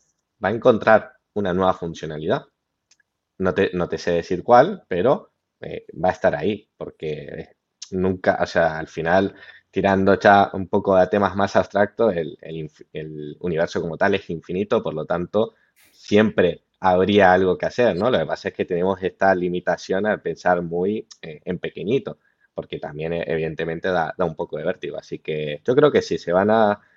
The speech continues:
a transformar muchos trabajos, muchas tareas, y, y habrá que regularlo. Eso, por otro lado, también creo que es algo muy importante. Habrá que regularlo porque de la misma manera que pueden haber, eh,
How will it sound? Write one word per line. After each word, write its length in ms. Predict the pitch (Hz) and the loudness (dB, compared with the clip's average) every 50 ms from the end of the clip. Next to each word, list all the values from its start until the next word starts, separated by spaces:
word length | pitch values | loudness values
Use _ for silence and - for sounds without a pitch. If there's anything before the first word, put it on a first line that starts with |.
| _ _ _ _ | _ _ _ _
a 100 | 113 107 | -2 0
transformar 480 | - 110 104 101 - 104 101 98 101 | 2 2 2 2 0 -2 -2 0 0
muchos 300 | 101 101 101 - - 90 | -2 -2 -4 -4 -8 -8
trabajos, 500 | - - 85 87 101 131 - 135 135 135 120 | -4 -2 0 0 0 2 0 0 0 0 -2
muchas 380 | 113 90 - - 90 92 - | -4 -6 -2 -2 -2 -2 -2
tareas, 480 | - 95 85 98 113 131 170 - - _ _ _ _ _ _ _ _ _ _ _ _ _ _ _ | -2 -2 0 4 4 4 4 2 -2 _ _ _ _ _ _ _ _ _ _ _ _ _ _ _
y, 760 | - 120 117 104 98 95 92 92 90 87 85 82 80 - - - | 0 0 2 2 2 2 2 2 2 2 0 0 -2 -2 -4 2
y 80 | 110 104 | 4 6
habrá 300 | 98 92 92 101 107 - | 8 8 8 6 6 6
que 80 | 151 | 4
regularlo. 520 | 139 131 120 92 95 120 151 - 120 90 85 | 6 6 6 6 8 8 6 6 6 2 0
Eso, 220 | - - 101 90 | 0 -2 -2 -2
por 140 | - 98 98 | 0 0 -2
otro 200 | 92 - 98 95 | -2 -2 -2 -2
lado, 320 | 92 92 98 110 123 131 - | 0 0 2 2 2 0 -2
también 260 | - 95 92 95 90 | -4 -6 -6 -8 -6
creo 180 | - 90 87 | -4 -2 -2
que 120 | - - 85 | -2 -4 -6
es 120 | - - | -6 -4
algo 220 | 87 87 85 87 87 | -6 -6 -6 -8 -10
muy 160 | 82 82 87 | -12 -12 -12
importante. 580 | 85 - 80 78 - 95 123 - - 87 78 | -12 -14 -14 -8 -6 -6 -6 -4 -4 -6 -6
Habrá 300 | 76 78 78 78 80 78 | -6 -8 -8 -8 -10 -8
que 100 | - 85 | -8 -8
regularlo 720 | 85 - 90 87 82 80 82 87 - - 120 123 131 - - _ _ _ _ _ _ _ _ _ _ _ _ - | -8 -6 -4 -4 -4 -4 -4 -4 -4 0 0 0 0 -2 -4 _ _ _ _ _ _ _ _ _ _ _ _ 2
porque 760 | 110 95 87 - - - 90 92 90 87 85 85 80 80 78 | 2 2 2 0 -2 0 2 4 4 4 4 2 0 0 -2
de 80 | 82 85 | -2 0
la 160 | 85 82 82 | 0 0 0
misma 280 | 85 85 - - 98 95 | -2 -4 -4 -2 -2 0
manera 600 | 92 92 92 95 101 101 104 95 78 - - _ _ _ _ _ _ - - _ _ _ _ _ _ | 0 0 0 2 2 4 4 4 2 0 -6 _ _ _ _ _ _ -20 -20 _ _ _ _ _ _
que 320 | - 90 85 80 76 76 - | -6 -4 -4 -2 -4 -6 -4
pueden 220 | 82 82 82 82 | -6 -4 -2 -2
haber, 380 | 82 82 85 95 98 - - - _ _ _ _ - - - _ - | 0 2 4 4 4 2 0 -6 _ _ _ _ -20 -20 -20 _ -12
eh, 420 | - 80 78 76 73 71 - - | -10 -10 -8 -8 -10 -12 -14 -18